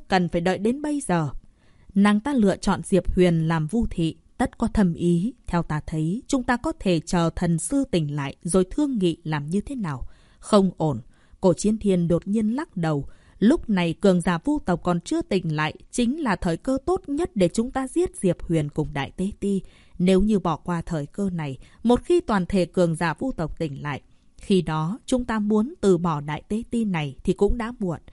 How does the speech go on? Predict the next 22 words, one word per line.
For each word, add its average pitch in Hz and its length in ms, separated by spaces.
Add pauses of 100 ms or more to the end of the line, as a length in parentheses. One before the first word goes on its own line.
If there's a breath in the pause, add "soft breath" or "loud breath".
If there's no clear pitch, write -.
(380 soft breath)
A 185 140
Bố 180 260
Tạng 165 220
lại 170 240
lắc 285 260
đầu, 165 300 (340 soft breath)
"Ta 196 100
luôn 196 280
cảm 165 240
thấy 190 420
hành 196 320
vi 277 140
của 180 140
Đại 160 200
Tế 220 200 (100)
Ti 220 200
như 202 280
thể 151 300 (340 soft breath)
tất - 300
có 202 120
thâm 175 280
ý. 170 340